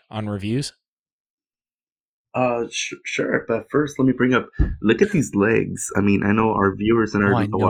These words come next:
Speaker 3: I saw
Speaker 2: listeners
Speaker 3: them
Speaker 2: can't
Speaker 3: earlier.
Speaker 2: see them, but these legs are, are great.
Speaker 3: Insane.
Speaker 1: They are.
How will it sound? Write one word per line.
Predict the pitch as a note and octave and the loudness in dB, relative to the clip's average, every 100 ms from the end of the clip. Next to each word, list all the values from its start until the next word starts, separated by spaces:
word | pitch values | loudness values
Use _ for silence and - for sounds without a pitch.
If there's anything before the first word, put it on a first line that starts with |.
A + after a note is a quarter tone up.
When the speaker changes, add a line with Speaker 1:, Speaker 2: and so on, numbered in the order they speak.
| G#2 | 2
Speaker 3:
I | G#2 | 2
saw | - A#2 | 2 2
Speaker 2:
listeners | A2+ | 0
Speaker 3:
them | G#2+ | 0
Speaker 2:
can't | G2 G2 | -2 -2
Speaker 3:
earlier. | F#2+ | -4
Speaker 2:
see | F#2 B2+ | 0 2
them, | G#2+ G2 | 2 0
but | G2 F#2+ - - - - - | 0 -2 -8 -20 -20 -16 -6
these | G#2+ G2 | -4 -2
legs | G2+ B2 A#2+ - | 0 0 0 0
are, | G#2 G2 G2+ - _ _ _ _ _ _ | 0 -2 -8 -18 _ _ _ _ _ _
are | G#2 - | -18 -8
great. | F#2 G2+ A#2+ - _ _ - | -2 0 0 -2 _ _ -8
Speaker 3:
Insane. | B2 B2+ B2 A2 | -6 -4 -2 0
Speaker 1:
They | |
are. | A2 F#2+ G2 | 0 -4 -8